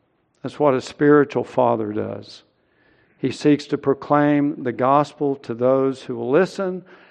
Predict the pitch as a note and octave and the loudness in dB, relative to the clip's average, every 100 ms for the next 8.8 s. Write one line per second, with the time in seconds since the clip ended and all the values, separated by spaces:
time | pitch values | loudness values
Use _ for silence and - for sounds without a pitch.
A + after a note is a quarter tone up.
0 | _ B2+ B2 B2 - - D3+ D#3+ D3+ C#3 | _ -4 -4 -6 -10 0 4 4 2 0
1 | C#3+ C#3+ C#3+ - C#3+ C#3+ D3 B2+ A2+ A#2+ | 2 2 0 -2 -2 0 -2 -6 -8 -6
2 | B2 B2+ A2+ A#2+ A2+ A#2 G#2+ A#2 - - | -4 -4 -6 -6 -6 -6 -6 -10 -12 -14
3 | - A#2 - A2 - A2 A2 G#2+ G#2 _ | -10 -10 -10 -16 -14 -14 -14 -18 -20 _
4 | _ _ _ _ _ _ - D3 - F3 | _ _ _ _ _ _ -6 -4 6 6
5 | F3 D3 C#3+ C#3 - _ _ - E3 D#3+ | 6 4 2 0 -10 _ _ 2 8 8
6 | D3+ C3 - E3 F3+ D3+ C#3+ C#3 C3 B2+ | 8 4 4 4 6 2 0 -4 -4 -4
7 | - D#3 D3 C3+ B2 D#3+ _ _ _ D#3 | 2 2 0 -6 -8 -10 _ _ _ 0
8 | C3+ C#3 C3+ E3+ E3+ B2+ B2+ B2 | 0 0 2 4 2 -2 -6 -12